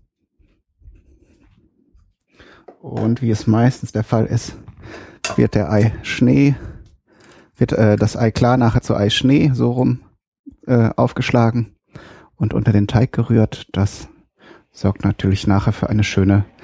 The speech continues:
lockere Konsistenz. Ich hoffe ja, dass das Ganze gelingen wird. Einmal, <laughs> weil ich ja dann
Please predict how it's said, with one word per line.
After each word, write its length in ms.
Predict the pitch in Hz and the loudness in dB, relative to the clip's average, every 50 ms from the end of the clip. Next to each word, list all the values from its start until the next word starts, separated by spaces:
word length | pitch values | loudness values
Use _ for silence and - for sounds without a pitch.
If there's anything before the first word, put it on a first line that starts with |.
| - - - - - - | -20 -20 -20 -20 -8 -2
lockere 600 | - 104 98 101 - - 107 98 95 95 107 110 - - _ _ | 2 2 2 2 2 0 0 2 2 2 0 0 -4 -10 _ _
Konsistenz. 840 | - - 104 98 110 117 - - - 95 87 82 - - - - - - _ _ _ _ - - - - - - - - | -2 0 0 0 0 -2 -2 -2 -2 -2 -2 -2 -6 -8 -12 -16 -16 -20 _ _ _ _ -20 -20 -20 -20 -20 -20 -12 -10
Ich 40 | |
hoffe 200 | 160 143 - - | -10 -8 -6 -4
ja, 60 | 131 117 | -4 -4
dass 120 | 110 - | -4 -4
das 200 | - 123 - - | -6 -8 -6 -2
Ganze 360 | 147 135 131 - - 131 123 | 0 0 0 0 0 -2 0
gelingen 580 | 117 123 123 113 113 113 123 139 160 185 190 185 | 2 2 2 4 4 4 4 4 2 2 0 0
wird. 200 | 190 185 - - | 0 -2 -2 -2
Einmal, 320 | - 143 135 139 139 139 110 - | 0 2 2 4 4 4 4 4
<laughs> 60 | - | 4
weil 160 | 156 151 143 | 4 6 6
ich 200 | 143 131 - - | 4 2 0 -2
ja 280 | 170 151 123 120 120 117 | -2 0 2 2 2 2
dann 340 | - 117 110 110 110 110 | 0 0 0 2 0 0